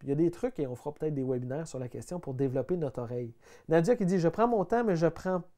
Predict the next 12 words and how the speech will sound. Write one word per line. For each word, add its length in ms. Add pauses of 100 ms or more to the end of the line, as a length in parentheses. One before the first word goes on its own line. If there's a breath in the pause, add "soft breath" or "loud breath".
(640 soft breath)
plus 280
de 140
temps, 340
je 120
suis 240
d'accord. » 640
Ben, 220
fantastique, 680
c'est 120
ce 60
qu'on 140
veut. 200